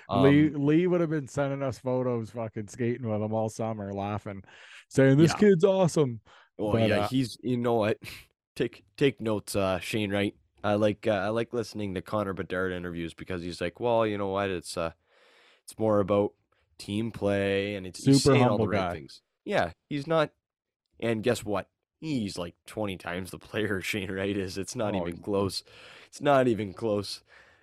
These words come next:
Speaker 1: You
Speaker 2: And, but,
Speaker 1: think?
Speaker 2: and Shane Wright's like, "Yeah, I deserve to go <laughs> first overall." Like, okay, cool, you're Jets. And guess what?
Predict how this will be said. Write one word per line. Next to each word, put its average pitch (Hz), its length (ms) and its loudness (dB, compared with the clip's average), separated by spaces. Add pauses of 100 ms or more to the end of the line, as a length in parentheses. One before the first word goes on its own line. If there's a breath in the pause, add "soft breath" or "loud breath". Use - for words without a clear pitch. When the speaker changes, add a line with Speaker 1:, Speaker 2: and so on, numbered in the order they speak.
Speaker 1:
You 113 80 -4
Speaker 2:
And, 110 120 -4
but, 104 100 2
Speaker 1:
think? - 200 -8
Speaker 2:
and 110 200 -6
Shane 113 180 -4
Wright's 101 240 -2
like, 87 220 -8
"Yeah, 170 180 2
I 156 80 2
deserve 104 380 -2
to - 60 -12
go - 60 -8
<laughs> - 0 -
first - 440 -8
overall." 87 540 -4
Like, 82 160 -8 (800)
okay, - 420 -16
cool, 104 220 -2
you're 92 200 -4
Jets. 95 320 -4
And 95 160 -8
guess 123 240 -2
what? 170 180 0